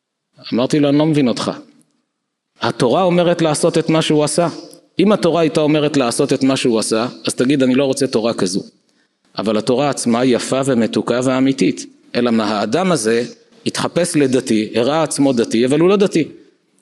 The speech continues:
יש סרטים שעושים בסרט, יש שחקנים לא דתיים, לובשים פאות וככה לבוש של חרדים, ו-,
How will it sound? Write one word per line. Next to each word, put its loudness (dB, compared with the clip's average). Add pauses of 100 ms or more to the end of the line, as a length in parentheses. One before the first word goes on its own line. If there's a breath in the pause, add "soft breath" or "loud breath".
(680)
יש 0
סרטים 0
שעושים 0 (340)
בסרט, 0
יש -4
שחקנים 2
לא 2
דתיים, 2 (360)
לובשים 0
פאות 0
וככה -2
לבוש 0
של -2
חרדים, 0 (440 loud breath)
ו-, 0